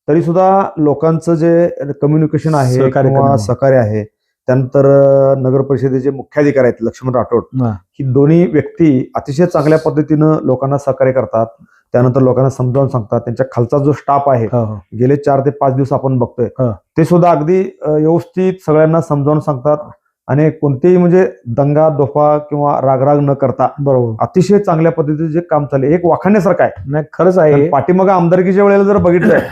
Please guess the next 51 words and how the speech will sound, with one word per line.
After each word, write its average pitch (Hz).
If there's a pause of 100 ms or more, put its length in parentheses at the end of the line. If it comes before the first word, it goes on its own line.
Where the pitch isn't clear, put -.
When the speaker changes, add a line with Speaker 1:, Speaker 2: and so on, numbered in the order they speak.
(300)
Speaker 1:
तर 175
बऱ्याच 165
स्टाफ 180
हा 180
सारखं 175
वादावाद 165
सारखा 139
व्हायचा, 127 (140)
Speaker 2:
गोंधळ 160
होत 139
होता, 127
Speaker 1:
पण 123
ही 123
Speaker 2:
वादावाद. 120
Speaker 1:
पहिली 190
घटना 214
आहे 143
की 196
Speaker 2:
हा. 208 (240)
Speaker 1:
अतिशय 214
चांगल्या 208
पद्धतीने 156
Speaker 2:
विना, 160
Speaker 1:
हे 180
वातावरण 160
Speaker 2:
विना, 180
Speaker 1:
चाललंय. 165
Speaker 2:
विना 170
तक्रार 156
सुरू 143
आहे 131
Speaker 1:
विना 151
Speaker 2:
सध्या. 123
Speaker 1:
तक्रार 135
सुरू 117
आहे. 101
काय 185
सांगता 175
येईल 123
तुम्हाला? 139
Speaker 2:
अ, 139
या 156
बाबतीत 190
खऱ्या 180
अर्थानं 185
प्रशासनाचं 165
कौतुक 165
करणं 165
गरजेचं 131
आहे. -
Speaker 1:
हा. 87